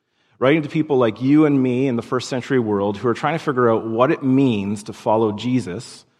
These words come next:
when the world around us doesn't follow Jesus.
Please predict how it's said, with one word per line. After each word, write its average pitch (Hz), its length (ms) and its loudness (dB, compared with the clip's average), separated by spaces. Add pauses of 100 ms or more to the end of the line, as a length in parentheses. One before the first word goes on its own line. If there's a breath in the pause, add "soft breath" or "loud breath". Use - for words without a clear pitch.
(140)
when 117 140 0
the 110 60 2
world 123 260 6
around 113 360 2
us 101 140 -6
doesn't 110 260 -6
follow 98 360 -2
Jesus. - 480 -20